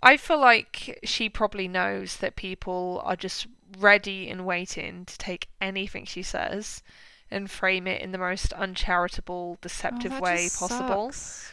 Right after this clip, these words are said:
Speaker 2: Like,
Speaker 1: So
Speaker 2: you
Speaker 1: I
Speaker 2: should
Speaker 1: feel like
Speaker 2: not
Speaker 1: that
Speaker 2: be
Speaker 1: might
Speaker 2: worried
Speaker 1: be
Speaker 2: about those people.
Speaker 1: I know she shouldn't, but I do wonder if that's part of the caution, you know, underlying why she does say less now, which I agree sucks, um, because, yeah, she should be proud of this show. Everyone
Speaker 2: Yeah,
Speaker 1: at Lucasfilm
Speaker 2: I would just
Speaker 1: should
Speaker 2: like
Speaker 1: be.
Speaker 2: to see them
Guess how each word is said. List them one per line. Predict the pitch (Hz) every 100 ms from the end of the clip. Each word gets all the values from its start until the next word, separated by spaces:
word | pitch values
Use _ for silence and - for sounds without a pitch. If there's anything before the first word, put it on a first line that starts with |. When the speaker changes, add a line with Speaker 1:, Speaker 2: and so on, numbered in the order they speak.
| -
Speaker 2:
Like, | 208
Speaker 1:
So | 190
Speaker 2:
you | -
Speaker 1:
I |
Speaker 2:
should | 196
Speaker 1:
feel | 214
like | 202
Speaker 2:
not | 202
Speaker 1:
that |
Speaker 2:
be | 196
Speaker 1:
might | 180
Speaker 2:
worried | 180
Speaker 1:
be | 185
Speaker 2:
about | 160
those | 160 170
people. | - 160 165
Speaker 1:
I | 202
know | 214 208
she | -
shouldn't, | - 185 170 165 175
but | 180 185
I | 185 190
do | 190 180
wonder | 180 175 180
if |
that's | 175 165 - -
part | - 180 -
of | 180 -
the | 185 180 185 - _ -
caution, | - 185 - 180 175
you | 180 185
know, | 185 180
underlying | 180 180 175 175
why | 185
she | 180 196
does | 190
say | - 196
less | 196 202 -
now, | 233 269 - - - - - - -
which | - 202 -
I | -
agree | 220 214 202
sucks, | 196 185 185 - - - - -
um, | 196 190 190 - _ -
because, | 202 190 -
yeah, | 196
she | 180 202
should | - 196
be | 180
proud | 185 185
of | 196
this | 190
show. | - 202 196 185
Everyone | - 190 185 190
Speaker 2:
Yeah, | 220 190
Speaker 1:
at |
Lucasfilm |
Speaker 2:
I | 190
would | 214 202
just | 233
Speaker 1:
should | 196
Speaker 2:
like | 185
Speaker 1:
be. | 196
Speaker 2:
to |
see | 175 170
them | 165 156 156